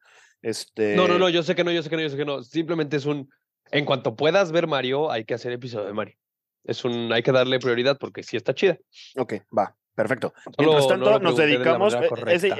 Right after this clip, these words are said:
Speaker 1: eh, ese es de Illumination.
Speaker 2: Ah,
Speaker 1: Este
Speaker 2: que, que hay un dato importante entre Dream-, DreamWorks y ahí Illu-, e Illumination.
Speaker 1: ¿Cuál?
Speaker 2: Eh, van a hacer en conjunto Shrek cinco.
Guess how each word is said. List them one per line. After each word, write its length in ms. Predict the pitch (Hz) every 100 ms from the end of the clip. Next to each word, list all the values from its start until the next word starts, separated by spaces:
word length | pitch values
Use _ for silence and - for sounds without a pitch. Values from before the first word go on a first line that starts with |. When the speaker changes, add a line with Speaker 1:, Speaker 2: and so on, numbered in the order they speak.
| 165
Speaker 1:
eh, 60 | 170
ese 200 | 185 185
es 60 |
de 220 | 180 175 - _ _ _ _ _ _ _ _ _
Illumination. 1600 | 147 147 135 135 185 180 165 - 147 143 135 131 117 110 98 90 90 _ - - _ _
Speaker 2:
Ah, 280 | - 135 190
Speaker 1:
Este 300 | 196 170 151 135
Speaker 2:
que, 40 |
que 240 | 147 143
hay 200 | 139 151
un 100 | 196
dato 240 | 180 170 170
importante 520 | 147 135 139 139 151
entre 220 | 139 120
Dream-, 320 | 117 127 127
DreamWorks 500 | 123 131 127 131 -
y 40 | 110
ahí 280 | 107 107 107
Illu-, 160 | 107 110
e 140 | 127 127
Illumination. 760 | 120 113 110 131 170 117 107 _ _ _ _
Speaker 1:
¿Cuál? 300 | 104 104 - _ _ _ _ _ _ _ _ _
Speaker 2:
Eh, 360 | 123 127 127 127
van 160 | 135 147
a 40 |
hacer 180 | 135 147
en 80 | 143
conjunto 580 | 131 120 139 170 170 156
Shrek 260 | - 123
cinco. 380 | - 147 135 113